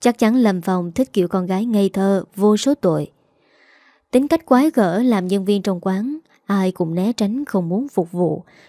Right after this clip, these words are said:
Nhưng tôi đã vứt hết liêm sĩ, quyến rũ anh ta bằng những câu nói ngô nghê, lại không bị làm sao.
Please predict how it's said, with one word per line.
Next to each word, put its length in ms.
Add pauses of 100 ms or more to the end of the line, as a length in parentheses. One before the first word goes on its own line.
(120)
Nhưng 140
tôi 120
đã 120
vứt 220
hết 280
liêm 200
sĩ, 460 (100)
quyến 240
rũ 200
anh 180
ta 220 (340)
bằng 220
những 200
câu 140
nói 200
ngô 300
nghê, 360 (360)
lại 220
không 180
bị 140
làm 180
sao. 300